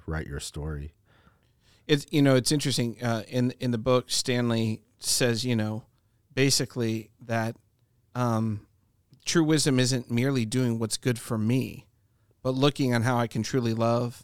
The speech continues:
Speaker 2: help, and serve others.
Speaker 1: Yeah.
Speaker 2: We answer the question, "What does love require of me?" by looking at Jesus. And this kinda goes to this question, you know, if true wisdom is found in the person of Jesus, then, as you said, Karina, then oftentimes true wisdom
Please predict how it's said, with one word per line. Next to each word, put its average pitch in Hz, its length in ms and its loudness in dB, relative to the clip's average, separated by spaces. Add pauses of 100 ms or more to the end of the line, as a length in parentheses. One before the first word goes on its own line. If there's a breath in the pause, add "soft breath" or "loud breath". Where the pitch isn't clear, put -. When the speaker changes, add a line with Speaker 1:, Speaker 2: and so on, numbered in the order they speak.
(140)
Speaker 2:
help, 123 360 -6 (100)
and 113 120 -16
serve 113 260 -2
others. 117 460 -4 (260)
Speaker 1:
Yeah. 90 260 -6
Speaker 2:
We 135 180 4
answer 156 220 2
the 127 100 -2
question, 123 720 0
"What 127 160 -2
does 123 180 0
love 127 220 2
require 131 340 2
of 117 80 2
me?" 113 140 0
by 110 140 -6
looking 113 360 -6
at 95 80 -8
Jesus. 107 560 -8 (480)
And 131 100 2
this 147 140 2
kinda 170 220 2
goes 139 240 2
to 151 60 -2
this 123 200 -2 (140)
question, 170 420 0
you 117 80 2
know, 117 120 0
if 117 100 -6
true 185 240 0
wisdom 165 360 2
is 110 120 0
found 156 260 0
in 135 80 2
the 123 80 0
person 131 340 0
of 110 100 -2
Jesus, 127 500 -2
then, 120 280 0 (120)
as 127 200 -2
you 123 120 -4
said, 190 260 0
Karina, 123 420 -4 (480)
then 127 220 0 (140)
oftentimes 165 1000 4 (320)
true 220 320 4
wisdom 165 720 4